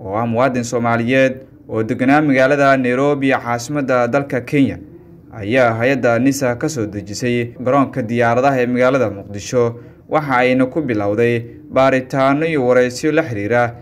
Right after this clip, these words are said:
cilaaqaadka kala dhexeeya argagixisada, shabakadaha kale ee ku xiran iyo shakhsiyaadka la wadaaga fikirkan halista ku ah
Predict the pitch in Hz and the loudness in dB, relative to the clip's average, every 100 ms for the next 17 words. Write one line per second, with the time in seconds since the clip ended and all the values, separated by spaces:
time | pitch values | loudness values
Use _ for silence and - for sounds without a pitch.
0 | - - - 123 123 120 - 139 131 151 | -20 -20 -12 -2 -2 0 2 2 2 -4
1 | 135 135 147 127 - 101 113 117 113 110 | -2 0 0 -2 -6 -2 0 0 0 -2
2 | 113 107 113 143 110 - - - - 107 | -4 -4 -2 0 -2 -4 -20 -8 -4 0
3 | 151 143 139 127 143 147 127 127 160 101 | 2 4 2 0 0 2 2 0 -6 -4
4 | 107 120 117 117 - - 113 113 123 123 | -4 -2 -4 -8 -20 -18 -8 0 2 2
5 | 120 123 - - 127 147 127 - 127 117 | 0 -8 -8 -4 2 2 2 -2 0 0
6 | 139 131 107 104 107 120 117 - - - | 0 0 -2 -2 0 0 0 -10 -20 -4
7 | 165 139 - 104 87 - 110 131 135 131 | -4 -2 -4 -6 -8 -12 -2 -2 0 -2
8 | 120 151 131 131 | 0 2 4 2